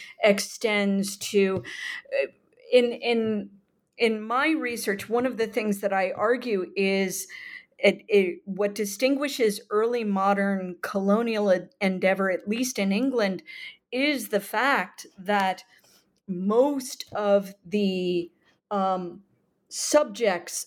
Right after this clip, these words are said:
of English colonial violence are in fact believers themselves, Christians themselves, Irish Catholics, Spanish Catholics, converted Africans,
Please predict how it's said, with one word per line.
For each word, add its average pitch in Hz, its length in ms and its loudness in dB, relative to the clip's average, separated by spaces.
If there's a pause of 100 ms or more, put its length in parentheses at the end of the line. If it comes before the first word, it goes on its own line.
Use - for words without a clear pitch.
of 190 280 2
English 214 460 2
colonial 208 680 0
violence 196 760 -2 (400)
are 226 180 2
in 196 200 -2
fact 196 480 0
believers 196 580 0
themselves, 180 760 0 (260)
Christians 214 560 2
themselves, 175 800 0 (480)
Irish 214 460 0
Catholics, 190 720 -4 (100)
Spanish 208 680 -2
Catholics, 180 800 -4 (280)
converted 208 680 0
Africans, 190 1000 -2